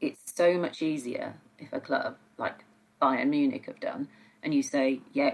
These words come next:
we're on, we're on huge wages. We'll all, we'll all take a pay cut, and we'll make sure the people, uh,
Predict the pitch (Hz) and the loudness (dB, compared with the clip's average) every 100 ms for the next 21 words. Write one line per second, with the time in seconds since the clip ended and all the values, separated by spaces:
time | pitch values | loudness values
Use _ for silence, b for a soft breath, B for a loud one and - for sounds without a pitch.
0 | - 156 143 135 - - 165 151 143 - | 0 2 2 0 -4 -2 0 0 -4 -6
1 | 208 190 - 139 - - - 127 - - | -2 -2 -2 0 0 -2 -4 -4 -6 0
2 | 165 156 143 - 175 185 170 - - - | 2 2 -2 0 4 4 2 0 -4 -4
3 | - 147 - - - 156 151 151 - 151 | -4 -4 -2 -2 -2 -2 -2 -4 -6 -6
4 | 147 139 - 151 - 143 135 b b b | -6 -6 -6 -6 -4 -4 -6 b b b
5 | b b _ _ _ - 156 147 | b b _ _ _ 2 4 2